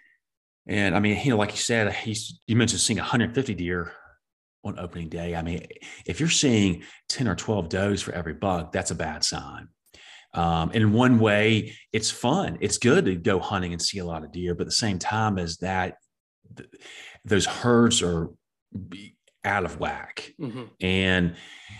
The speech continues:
Speaker 1: you know, most deer density figures you see across the country, at least the Southeast, is that, you know, people are averaging, biologists or D N R agencies are averaging anywhere from twenty to maybe forty deer per square mile,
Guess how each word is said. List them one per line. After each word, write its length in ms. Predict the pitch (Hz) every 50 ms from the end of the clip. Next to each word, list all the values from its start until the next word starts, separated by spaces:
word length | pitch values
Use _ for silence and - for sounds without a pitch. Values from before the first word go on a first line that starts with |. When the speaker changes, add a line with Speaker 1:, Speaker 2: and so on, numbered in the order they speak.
| - - - - - - -
Speaker 1:
you 140 | 120 123
know, 120 | 120 117 110
most 640 | 107 104 113 117 127 143 147 143 - - - - - - _ _ _ _ _ _ - - - - - - 135 143 143
deer 220 | 113 127 120 120 123
density 400 | - 113 117 120 117 - 117 -
figures 640 | - - - - 127 127 120 107 101 98 87 - 98
you 80 | 95
see 340 | - - - - - 127 139
across 340 | 107 - - 107 98 95 -
the 80 | -
country, 400 | 85 - - 104 - - 104 98
at 80 | 90 82
least 180 | 104 107 110 -
the 60 | -
Southeast, 720 | - 95 85 80 - - 98 131 147 117 - - - 82
is 460 | 87 90 90 87 87 87 85 85 -
that, 160 | - 87 - - - -
you 120 | - 104 90
know, 80 | 82
people 260 | - - 123 113 82 85
are 120 | - -
averaging, 720 | 80 85 95 104 92 92 82 - 80 76 78 82 85 82 - _ _ _ _ _ _ _ _ _ _ _ _ _ _ _ _ _
biologists 800 | - - 80 76 76 80 82 85 85 85 87 87 90 90 - -
or 100 | - 78
D 180 | 80 92 85 82
N 60 | 80
R 320 | 82 90 92 92 90 -
agencies 480 | 85 82 78 - 82 - - - 92 78
are 80 | 85
averaging 380 | 85 85 87 92 90 85 87 90
anywhere 240 | - 120 120 131 123
from 160 | 110 92 80
twenty 480 | - - - - 120 120 120 123 120 110
to 80 | 101
maybe 220 | 95 104 101 98 87
forty 380 | - - - 113 110 107 101
deer 180 | 85 95 95 90
per 160 | 87 - 85
square 320 | - - - 90 85 80
mile, 500 | 80 80 80 80 76 69 - - - _